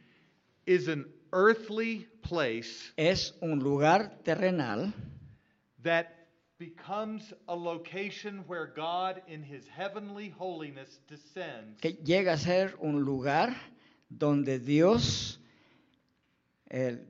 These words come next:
Speaker 2: Dios del cielo en su santidad
Speaker 1: And
Speaker 2: desciende a residir ahí.
Speaker 1: and turns that mountain into something analogous to the most
Speaker 2: Y,
Speaker 1: holy
Speaker 2: y
Speaker 1: place.
Speaker 2: por lo tanto, transforma a ese monte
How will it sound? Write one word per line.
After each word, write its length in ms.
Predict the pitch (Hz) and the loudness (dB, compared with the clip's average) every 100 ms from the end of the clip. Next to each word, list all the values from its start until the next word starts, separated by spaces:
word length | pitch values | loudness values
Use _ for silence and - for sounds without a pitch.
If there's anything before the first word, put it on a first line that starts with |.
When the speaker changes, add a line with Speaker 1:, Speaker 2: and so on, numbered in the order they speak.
| 117 | -2
Speaker 2:
Dios 320 | 156 190 208 | 6 6 8
del 200 | 196 151 | 4 2
cielo 580 | - - 180 185 185 170 | -2 -2 6 8 8 8
en 80 | 135 | 6
su 120 | 120 | 4
santidad 760 | 123 117 107 113 101 107 180 - - - | 2 2 2 0 0 0 -2 -6 -14 -6
Speaker 1:
And 120 | 143 | -2
Speaker 2:
desciende 840 | 113 - 143 156 185 175 170 180 - - - | -2 0 4 6 6 4 0 -2 -8 -14 -6
a 100 | 131 | -4
residir 600 | 120 113 - 113 135 139 | -4 -6 -6 0 2 2
ahí. 400 | 131 120 87 - - - | 2 0 -2 -8 -16 -10
Speaker 1:
and 140 | 135 117 | -10 -10
turns 460 | - 190 208 196 151 | -4 0 0 -2 0
that 280 | 185 190 160 | 2 2 0
mountain 580 | 147 160 165 165 160 160 | 0 0 0 -2 -4 -4
into 480 | 160 165 151 143 | -4 -4 -4 -6
something 580 | 131 - 160 156 170 151 | -6 -2 -2 -2 -6 -4
analogous 720 | 139 135 139 143 143 143 143 | -4 -2 0 0 -2 -4 -6
to 140 | - 131 | -10 -8
the 80 | 117 | -8
most 480 | 117 131 131 - - | -2 0 0 -4 0
Speaker 2:
Y, 120 | 160 | 2
Speaker 1:
holy 120 | 123 | 2
Speaker 2:
y 20 | 117 | -2
Speaker 1:
place. 380 | 107 101 165 170 | -8 2 2 8
Speaker 2:
por 140 | 170 | 8
lo 180 | 156 156 | 10 8
tanto, 640 | 202 214 226 233 247 277 277 | 4 4 2 2 0 0 -2
transforma 1300 | 151 135 135 - - 175 208 269 269 208 156 151 156 | 0 0 -2 -4 0 8 10 8 6 4 4 2 2
a 100 | 143 | 0
ese 300 | 156 151 147 | 2 0 0
monte 600 | 185 135 117 123 156 185 | 0 0 0 0 0 0